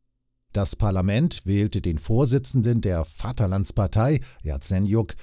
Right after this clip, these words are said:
zum Ministerpräsidenten. Diese Machtübernahme war illegal, weil die für die Neuwahl eines Staatspräsidenten in der Verfassung vorgeschriebene Dreiviertelmehrheit nicht erreicht wurde.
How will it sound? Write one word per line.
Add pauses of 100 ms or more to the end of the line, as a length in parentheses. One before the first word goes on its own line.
(160)
zum
Ministerpräsidenten. (560)
Diese
Machtübernahme
war
illegal, (400)
weil
die
für
die
Neuwahl
eines
Staatspräsidenten
in
der
Verfassung
vorgeschriebene
Dreiviertelmehrheit
nicht
erreicht
wurde.